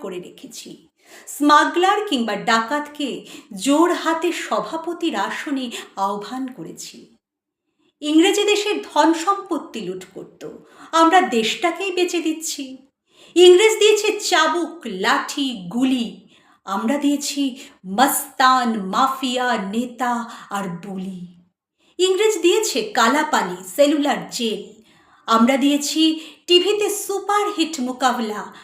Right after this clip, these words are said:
আর আইনসভায় আয়ারাম গয়ারামের খেল। ছাপ্পান্ন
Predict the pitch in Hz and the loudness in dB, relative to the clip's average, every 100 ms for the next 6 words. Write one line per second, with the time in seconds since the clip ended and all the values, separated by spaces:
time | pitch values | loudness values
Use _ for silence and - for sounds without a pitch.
0 | - - 196 180 190 220 277 - 320 - | -18 -8 -6 -4 -4 -2 -2 -2 -4 -2
1 | 339 320 - - - - 226 233 254 262 | -4 -6 -10 -20 -12 -4 0 0 0 -2
2 | 247 254 214 214 190 180 - - - - | -2 -2 -2 -6 -8 -10 -12 -18 -16 -16
3 | - - _ _ _ _ _ _ _ _ | -18 -20 _ _ _ _ _ _ _ _
4 | _ _ _ _ _ _ _ _ _ _ | _ _ _ _ _ _ _ _ _ _
5 | _ _ _ - 254 262 - - 285 294 | _ _ _ -8 2 2 2 2 4 4
6 | 294 | 2